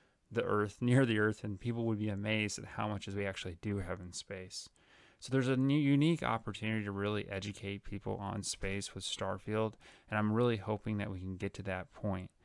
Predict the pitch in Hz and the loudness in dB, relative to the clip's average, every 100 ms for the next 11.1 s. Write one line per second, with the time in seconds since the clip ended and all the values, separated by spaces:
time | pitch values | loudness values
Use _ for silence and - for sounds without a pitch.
0 | - - - 113 107 101 101 _ - 127 | -20 -20 2 6 6 6 2 _ -4 -2
1 | 120 110 101 110 113 107 98 101 _ _ | 0 -4 0 2 4 2 -2 -6 _ _
2 | - 107 110 107 - 104 104 98 98 101 | -6 0 0 -2 -6 -2 0 0 0 0
3 | 95 95 98 95 110 120 160 113 107 135 | 0 -2 -4 -4 -2 2 4 4 2 0
4 | - 113 110 107 101 107 98 98 98 95 | 2 2 2 0 -2 -2 -4 -2 -4 -4
5 | 95 98 95 95 95 - 101 95 104 101 | -4 -4 -4 -6 -8 -6 -6 -6 -6 -6
6 | 98 95 92 101 104 95 95 - - 131 | -6 -8 -4 -2 -2 -2 -6 -6 0 2
7 | 120 - 98 127 - 135 127 101 95 107 | 2 -4 -4 -2 -2 -2 0 0 0 0
8 | - 101 95 95 95 - 90 87 95 - | 0 -2 -4 -4 -4 -6 -8 -6 -6 -2
9 | 92 95 - 98 95 - _ - - - | -2 -2 -4 -8 -8 -10 _ -20 -20 -12
10 | - 101 101 98 113 - 110 104 - 101 | -4 -2 -2 -2 -2 0 -2 -4 -6 -6
11 | 95 | -8